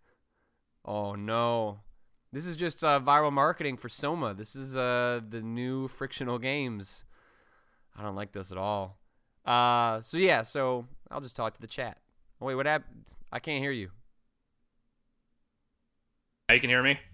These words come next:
Speaker 1: Now I can hear you.
Speaker 2: Okay. Yeah, no, the wind is coming, man.
Speaker 1: Did you get rid of those ghosts?
Speaker 2: Yeah, no. It's a storm. There's a storm brewing.
Speaker 1: Ah.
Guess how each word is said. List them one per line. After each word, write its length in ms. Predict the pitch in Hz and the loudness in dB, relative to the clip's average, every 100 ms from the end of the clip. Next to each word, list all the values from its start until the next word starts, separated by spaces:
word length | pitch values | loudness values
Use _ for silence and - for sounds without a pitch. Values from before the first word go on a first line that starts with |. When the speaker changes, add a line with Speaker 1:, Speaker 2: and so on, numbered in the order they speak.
| - - | -20 -4
Speaker 1:
Now 120 | 127 | 0
I 60 | 139 | 0
can 160 | - | -2
hear 120 | 98 92 | -6 -6
you. 180 | 95 98 - - - - - | -8 -12 -20 -20 -20 -18 -6
Speaker 2:
Okay. 300 | 113 123 90 - - - - | -2 2 0 -2 -14 -20 -10
Yeah, 240 | 123 110 85 | 4 4 4
no, 220 | 120 113 95 | 4 4 4
the 100 | 107 | 2
wind 240 | 165 214 | 6 6
is 100 | 147 | 4
coming, 280 | - 117 92 | 2 2 2
man. 280 | 92 101 135 - - | 0 0 -2 -10 -20
Speaker 1:
Did 80 | - | -10
you 100 | 127 | -4
get 20 | |
rid 100 | 139 | -2
of 60 | 143 | -2
those 160 | 147 139 | -2 -2
ghosts? 480 | 143 180 - - - - - - - | -2 -2 -6 -14 -20 -20 -8 -8 4
Speaker 2:
Yeah, 280 | 170 185 | 8 10
no. 320 | 135 160 117 98 | 8 6 4 2
It's 140 | - | -4
a 100 | 143 | -4
storm. 460 | - - 196 233 156 | -2 4 6 6 4
There's 160 | 143 147 | -2 0
a 40 | |
storm 340 | - 202 262 | 4 6 6
brewing. 320 | 180 147 110 90 - - - - - - | 6 6 4 -2 -16 -20 -20 -18 -18 -12
Speaker 1:
Ah. 400 | 95 110 113 87 | -6 -2 -2 -4